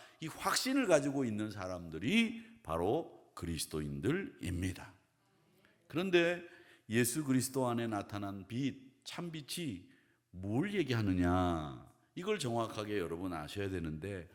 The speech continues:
오늘 성경 본문은 참 빛이신 그리스도 예수를 두 글자로 표현하고 있습니다.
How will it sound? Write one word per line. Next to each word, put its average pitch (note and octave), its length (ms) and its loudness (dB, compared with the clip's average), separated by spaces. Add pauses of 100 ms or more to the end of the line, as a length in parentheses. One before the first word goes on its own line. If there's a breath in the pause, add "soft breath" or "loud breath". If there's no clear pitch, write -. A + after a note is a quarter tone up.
(280 loud breath)
오늘 E3+ 460 2
성경 C#3 460 -2
본문은 A2+ 640 -2 (500 soft breath)
참 G#3+ 480 -4
빛이신 F#3+ 580 -4
그리스도 D3 460 -2
예수를 A#2 640 0 (300 loud breath)
두 D3+ 240 -2
글자로 F3+ 500 4
표현하고 A2+ 480 -2
있습니다. D#2+ 500 -6